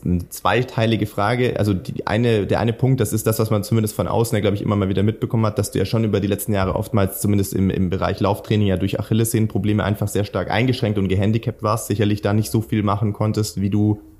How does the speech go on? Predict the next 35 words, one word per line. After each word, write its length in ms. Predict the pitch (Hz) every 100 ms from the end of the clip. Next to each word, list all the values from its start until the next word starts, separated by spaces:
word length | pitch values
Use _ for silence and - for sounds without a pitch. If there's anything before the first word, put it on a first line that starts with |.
| -
wahrscheinlich 360 | 90 101 98
auch 80 | -
gerne 240 | 107 98 92
gemacht 280 | 90 90
hättest. 360 | 113 110 147 - - - - - -
Auf 60 | -
der 80 |
anderen 200 | 107 151
Seite 220 | 135 123 120
ist 120 | 117
so 60 |
ein 100 | 127
Punkt, 300 | 127 139 143 - - - -
wo 120 | 110
ich 80 | 107
selber 300 | 110 120 117
als, 340 | 104 113 -
äh, 420 | - 107 104 98 -
Athlet 420 | - - 113 123
schon 140 | 120
oft 260 | - - -
jetzt 140 | 120
inzwischen 480 | 117 104 113 110 113
im 260 | 101 101 104 - -
auch 200 | 104 131
schon 200 | 143 123
etwas 280 | 120 120 -
fortgeschrittenen 560 | 113 - 117 110 104
Alter 240 | - 110 107
drüber 220 | 107 104
nachdenke, 640 | 101 113 110 113 113 113 - - - - -
mh, 300 | 101 104 107 - -
über 180 | 101 113
den 180 | 104 98
Werdegang, 580 | 104 131 113 110 127